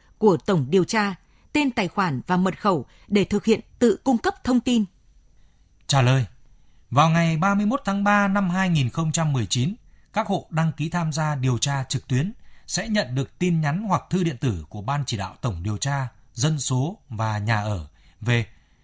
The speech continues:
Speaker 2: địa chỉ đăng nhập trang thông tin điện tử của Tổng điều tra, tên tài khoản và mật khẩu.
Speaker 1: Hỏi,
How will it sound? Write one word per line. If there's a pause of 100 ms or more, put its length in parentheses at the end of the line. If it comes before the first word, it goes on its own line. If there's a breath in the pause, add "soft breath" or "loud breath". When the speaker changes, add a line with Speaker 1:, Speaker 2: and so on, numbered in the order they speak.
(200)
Speaker 2:
địa
chỉ
đăng
nhập
trang
thông
tin
điện
tử
của
Tổng
điều
tra, (500)
tên
tài
khoản (320)
và
mật
khẩu. (800)
Speaker 1:
Hỏi,